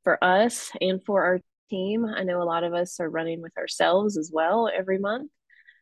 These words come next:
So, um, we're gonna talk about some of that. Just looking at this. Oh, Dan announced it yesterday.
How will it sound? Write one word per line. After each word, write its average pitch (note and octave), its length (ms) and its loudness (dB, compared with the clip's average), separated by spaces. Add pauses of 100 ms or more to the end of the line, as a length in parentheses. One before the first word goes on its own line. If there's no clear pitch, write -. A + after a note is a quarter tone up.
So, E3+ 560 2
um, E3+ 520 -2 (1000)
we're F#3 100 -2
gonna F3+ 160 0
talk G3+ 240 -2
about D#3+ 260 -2
some - 180 -6
of - 100 -6
that. - 280 -6 (1400)
Just - 160 -18
looking - 280 -10
at - 140 -14
this. - 340 -8 (1040)
Oh, E3 80 0
Dan E3+ 240 2
announced D#3 420 -4
it - 60 0
yesterday. - 600 -2